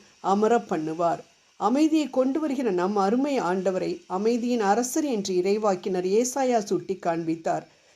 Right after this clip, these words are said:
ஏசாயா ஒன்பது ஆறு, அமைதியை அருள்பவர் என்று மீகா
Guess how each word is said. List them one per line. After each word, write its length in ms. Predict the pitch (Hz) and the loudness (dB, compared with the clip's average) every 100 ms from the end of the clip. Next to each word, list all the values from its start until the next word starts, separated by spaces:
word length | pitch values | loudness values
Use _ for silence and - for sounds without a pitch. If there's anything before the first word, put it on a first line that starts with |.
| _ | _
ஏசாயா 460 | 190 208 240 202 185 | 0 2 2 2 2
ஒன்பது 400 | 185 214 240 247 214 | 0 0 0 2 2
ஆறு, 300 | 156 165 160 - _ _ - | 0 -2 -6 -12 _ _ -4
அமைதியை 500 | 196 247 285 277 269 | 0 2 2 2 2
அருள்பவர் 640 | 202 185 247 262 277 277 277 | 2 2 2 0 2 2 2
என்று 340 | 190 185 185 180 - | 0 0 -2 -4 -4
மீகா 440 | 202 254 247 262 | -2 -2 2 2